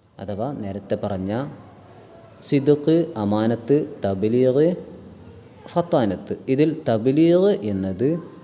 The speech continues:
മുർസലുകൾക്കുള്ളതാണ്. മുർസലുകളല്ലാത്ത അമ്പിയാക്കൾക്ക്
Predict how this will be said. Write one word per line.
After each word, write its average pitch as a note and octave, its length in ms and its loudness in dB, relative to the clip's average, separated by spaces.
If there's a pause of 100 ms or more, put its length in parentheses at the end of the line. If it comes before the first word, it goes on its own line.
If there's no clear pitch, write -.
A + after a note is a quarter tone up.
(320)
മുർസലുകൾക്കുള്ളതാണ്. A2 1300 -2 (480)
മുർസലുകളല്ലാത്ത C#3 1080 2 (640)
അമ്പിയാക്കൾക്ക് C3+ 1200 0